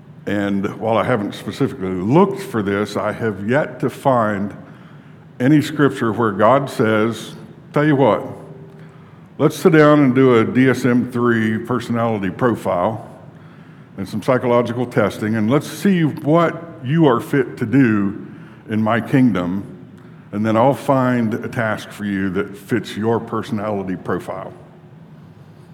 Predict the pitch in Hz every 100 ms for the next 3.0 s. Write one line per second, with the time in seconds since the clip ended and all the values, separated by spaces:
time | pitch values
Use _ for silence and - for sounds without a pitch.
0 | - - - - - - - - - -
1 | - - - - - - - - - 117
2 | 131 131 139 127 - 101 104 101 73